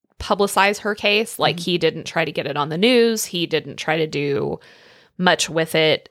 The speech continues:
Speaker 1: um, as far as the Oklahoma City news, because that's the next biggest metro area, right?
Speaker 2: Right.
Speaker 1: And it may have been because of the men,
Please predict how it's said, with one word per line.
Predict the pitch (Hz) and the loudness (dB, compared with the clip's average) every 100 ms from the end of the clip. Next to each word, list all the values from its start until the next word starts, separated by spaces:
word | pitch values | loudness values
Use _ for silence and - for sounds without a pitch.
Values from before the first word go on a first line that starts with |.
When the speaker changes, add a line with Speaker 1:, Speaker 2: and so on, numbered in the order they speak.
| - | -4
Speaker 1:
um, | 165 143 139 | -2 -2 -4
as | 170 - | -6 -2
far | 170 165 | 2 4
as | 151 151 - - - - _ _ | 2 -2 -6 -8 -12 -16 _ _
the | 185 - | 0 4
Oklahoma | 185 180 180 175 | 2 0 -4 -2
City | - 139 170 | -2 0 0
news, | 180 190 208 | 4 4 4
because | - 180 160 160 | 0 -2 -2 2
that's | 147 - | 0 0
the | 175 | -2
next | 156 - - | 0 -2 -4
biggest | 120 135 131 - - - - _ _ - | -6 -4 -4 -4 -6 -6 -10 _ _ -2
metro | 165 - 160 | -2 2 0
area, | 156 - - - | 0 -4 -4 -4
right? | 180 170 220 | -4 -4 -4
Speaker 2:
Right. | - 160 - _ - - _ _ - - - - - - - - - - _ | 2 2 2 _ -20 -20 _ _ -20 -20 -20 -20 -20 -20 -20 -20 -20 -20 _
Speaker 1:
And | 233 233 | 2 4
it | - | 2
may | 220 220 247 311 | 2 4 4 4
have | 302 220 185 | 2 2 2
been | 180 160 165 175 190 - 185 | 2 2 0 -4 -8 -8 -4
because | 185 - 202 190 185 | -4 -2 0 0 0
of | 180 | -2
the | 180 | -2
men, | 175 202 311 254 180 185 247 | -2 2 2 2 0 -2 -4